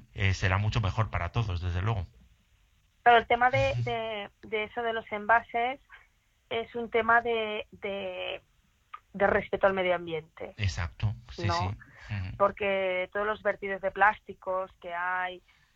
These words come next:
Speaker 2: bueno, no solo de plásticos y de cualquier otro material, ¿no? Incluso de maderas, aunque sea un material natural, ¿no?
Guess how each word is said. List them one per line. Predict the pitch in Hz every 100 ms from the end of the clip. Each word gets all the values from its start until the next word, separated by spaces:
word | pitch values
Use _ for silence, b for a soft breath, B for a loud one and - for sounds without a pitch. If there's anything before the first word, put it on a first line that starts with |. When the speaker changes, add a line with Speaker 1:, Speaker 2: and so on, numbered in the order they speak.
| _
Speaker 2:
bueno, | 180 170 143 135
no | 160
solo | - 160
de | 147
plásticos | 147 160 - - - - 160 -
y |
de | 139 165 156 -
cualquier | 151 147 175
otro | 175 185
material, | 165 160 156 165 175 175
¿no? | 156 190 208 175
Incluso | - 170 170
de | 156
maderas, | 151 160 190 175 156
aunque | 151 156
sea | 165
un | 160
material | 160 160 160
natural, | 156 156 170 185 165
¿no? | 175